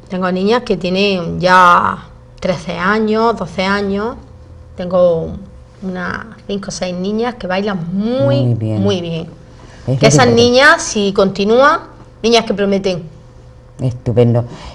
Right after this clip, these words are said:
Speaker 2: Y en el baile, ¿quién es tu referente, María?
Speaker 1: Pues mira, hoy en día hay gente muy buena bailando.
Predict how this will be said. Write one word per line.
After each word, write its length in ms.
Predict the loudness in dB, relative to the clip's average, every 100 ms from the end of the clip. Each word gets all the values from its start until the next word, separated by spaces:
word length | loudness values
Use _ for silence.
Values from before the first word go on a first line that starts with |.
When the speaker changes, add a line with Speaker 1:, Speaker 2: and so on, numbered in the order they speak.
| 0
Speaker 2:
Y 480 | 6 8 8 6 4 2 -2 -8 -20 -20 -20 -20 0
en 200 | 6 8
el 120 | 6 6
baile, 520 | 6 8 6 6 2 -14 -20 -20 0
¿quién 160 | 4
es 100 | 4
tu 100 | 2
referente, 500 | 0 0 2 2 0 -2
María? 280 | -2 -4 -6 -12 -20 -20 -20 -20 -20 -20 -14 -14 -14 -20 -20 -20 -20 -20 -20 -20 -20 -20 -20 -20 -20 -20 -20 -20 -20 -20 -20 -20 -20 -20 -20 -20 -20 -6
Speaker 1:
Pues 200 | 0 2
mira, 380 | 2 0 -2 -8 -14 -20 -20 -20 -20 -20 -20 -20 -4
hoy 200 | 2 6
en 160 | 6 4
día 420 | 2 4 4 4 4
hay 160 | 4
gente 420 | 4 0 0 4 4
muy 320 | 4 4 2
buena 560 | 2 2 2 -2 -6 -10
bailando. 680 | -4 0 0 0 0 -4